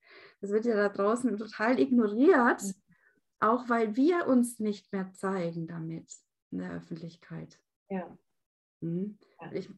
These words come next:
Speaker 1: und ich gehe da ja jetzt gerade wirklich voraus. Ich mache da jetzt einen Riesenschritt in die Öffentlichkeit. Ich mache ja gerade bei so einem Wettbewerb mit, Germany's Next Speaker Star.
Speaker 2: Juhu.
Speaker 1: Und, <laughs> ja, wo jede Woche eine Challenge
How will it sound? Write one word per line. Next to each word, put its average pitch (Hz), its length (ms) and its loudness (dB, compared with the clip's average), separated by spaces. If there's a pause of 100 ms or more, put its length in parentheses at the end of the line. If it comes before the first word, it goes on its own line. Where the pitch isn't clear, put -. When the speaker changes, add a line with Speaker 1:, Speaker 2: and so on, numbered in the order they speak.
Speaker 1:
und 190 140 0
ich 190 140 -6
gehe 226 140 0
da 226 120 0
ja 208 180 2
jetzt 208 240 0
gerade 208 380 0
wirklich 233 300 -2
voraus. 208 560 0
Ich 262 120 0
mache 240 220 -2
da 233 120 -4
jetzt 226 220 -2
einen 208 180 0
Riesenschritt 285 580 2
in 262 120 6
die 240 100 2
Öffentlichkeit. 247 580 -2
Ich 240 80 -10
mache 226 180 -4
ja 214 80 -6
gerade 208 260 -4
bei 208 120 -2
so 196 120 -6
einem 196 160 -2
Wettbewerb 214 600 -4
mit, 262 280 -2
Germany's 226 400 -2
Next 220 240 -8
Speaker 262 320 0
Star. 262 440 -2 (480)
Speaker 2:
Juhu. 415 260 6 (220)
Speaker 1:
Und, - 60 -12
<laughs> 466 720 2
ja, 359 140 4 (500)
wo 349 80 6
jede 349 420 8
Woche 339 280 6
eine 294 300 6
Challenge 349 540 6